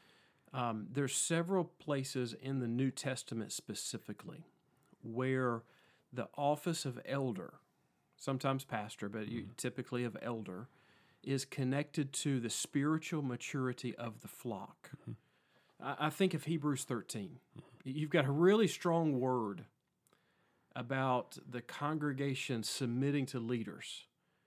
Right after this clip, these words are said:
Speaker 1: But I don't think that's the strong word there. <laughs> I think that's the easy part of the text.
Speaker 2: Mm-hmm.
Speaker 1: The reason is because what comes next is the leaders serve in a manner as if they are held accountable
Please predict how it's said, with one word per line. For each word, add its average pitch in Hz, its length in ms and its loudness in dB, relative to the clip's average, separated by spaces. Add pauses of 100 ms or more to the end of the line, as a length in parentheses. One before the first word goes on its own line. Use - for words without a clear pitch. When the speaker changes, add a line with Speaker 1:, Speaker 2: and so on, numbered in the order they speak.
(420)
Speaker 1:
But 135 100 0
I 151 100 6
don't 262 200 6
think 170 180 4
that's 156 200 2
the 143 120 0
strong 143 420 4
word 113 280 2
there. 101 200 -4 (320)
<laughs> 104 340 -2
I 185 80 8
think 226 160 4
that's 175 180 8
the 175 220 0
easy 180 220 8
part 170 260 6
of 143 40 6
the 131 60 0
text. - 640 0
Speaker 2:
Mm-hmm. 98 240 0 (300)
Speaker 1:
The 135 100 -2
reason 175 420 6
is 131 120 2
because 135 340 0
what 135 120 -4
comes 127 360 0
next 139 640 2
is 120 480 -2 (540)
the 131 160 0
leaders 131 840 4 (320)
serve 127 1000 4 (100)
in 135 120 -2
a 123 60 0
manner 135 720 2
as 135 260 -2
if 139 240 -4
they 143 240 0
are 131 220 -2
held 143 340 0
accountable 123 920 0